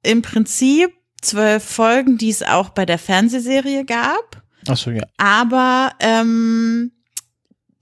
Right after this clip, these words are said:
Speaker 1: also es ist auch ein Teil des Tons oder der Großteil des Tons ist der Ton der Fernsehserie, auch mit den Sounds und mit den, äh, Sprechrollen und so weiter.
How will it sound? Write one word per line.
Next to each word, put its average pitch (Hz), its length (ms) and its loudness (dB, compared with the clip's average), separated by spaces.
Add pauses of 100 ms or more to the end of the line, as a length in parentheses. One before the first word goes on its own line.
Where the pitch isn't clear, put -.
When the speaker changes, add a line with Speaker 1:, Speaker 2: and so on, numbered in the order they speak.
(120)
Speaker 1:
also 196 200 -2
es 202 160 -4
ist - 160 -6
auch 220 120 2
ein 240 80 4
Teil 240 600 2
des 220 760 0
Tons 247 840 2
oder 170 200 0
der 175 120 -2
Großteil 220 560 0
des 208 180 -2
Tons 262 420 2
ist - 220 -4
der 202 160 0
Ton 208 420 2
der 165 140 2
Fernsehserie, 285 1080 0 (580)
auch 185 200 0
mit 196 160 0
den 185 140 2
Sounds 214 500 2
und 180 160 -2
mit - 180 -6
den, 175 300 0
äh, 170 220 0
Sprechrollen 196 880 0
und 190 180 -2
so 180 160 -2
weiter. 175 640 0